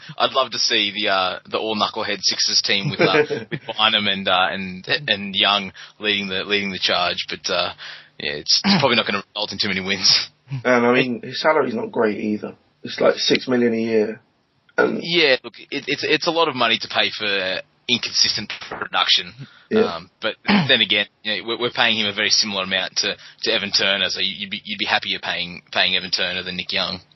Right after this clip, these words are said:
Speaker 2: Yeah. What other moves do you think we should be making in the free agency? I mean, is there anyone else out there? I mean, I like the look of a Kyle Korver, like, just spotting up hitting threes.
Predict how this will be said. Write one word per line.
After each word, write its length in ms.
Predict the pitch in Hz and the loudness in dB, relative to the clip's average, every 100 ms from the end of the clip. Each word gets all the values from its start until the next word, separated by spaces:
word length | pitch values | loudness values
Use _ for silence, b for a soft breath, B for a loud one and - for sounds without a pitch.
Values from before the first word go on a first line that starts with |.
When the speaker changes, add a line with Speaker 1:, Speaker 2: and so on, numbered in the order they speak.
| _ | _
Speaker 2:
Yeah. 280 | - 110 104 - | 2 2 2 0
What 180 | 170 | 2
other 100 | 160 | 4
moves 480 | 156 151 147 139 120 | 4 4 4 2 0
do 80 | 123 | -2
you 80 | 117 | 0
think 140 | 120 | 0
we 80 | 120 | 0
should 200 | 117 127 | -2 -2
be 80 | 117 | 0
making 360 | 110 117 113 110 | 4 2 4 4
in 140 | 110 | 6
the 80 | 107 | 4
free 200 | - 117 | 4 4
agency? 600 | 110 107 123 104 113 110 | 4 2 -2 0 4 6
I 60 | 101 | 6
mean, 380 | 101 107 - - B B B B B B - | 4 -2 -4 -10 B B B B B B 0
is 140 | 127 | 2
there 160 | 135 135 | 4 6
anyone 260 | 139 135 | 6 6
else 300 | 135 135 - | 4 4 2
out 240 | 120 131 127 | 4 4 4
there? 180 | 135 135 | 4 4
I 60 | |
mean, 340 | 131 131 123 120 - | 4 2 0 -2 0
I 140 | 123 | 4
like 160 | 139 123 | 6 4
the 60 | 113 | 2
look 180 | 110 | 0
of 80 | 110 | 0
a 60 | 107 | 2
Kyle 260 | 117 107 | 4 2
Korver, 560 | 104 120 123 107 - - - | 4 4 4 2 0 -4 -2
like, 320 | - - - _ _ _ - | 4 4 2 _ _ _ -10
just 140 | - - - | -4 -2 0
spotting 280 | 113 123 117 | 2 4 6
up 120 | 107 | 4
hitting 220 | 117 117 107 | 4 2 4
threes. 560 | 120 117 117 107 - | 2 2 2 0 -4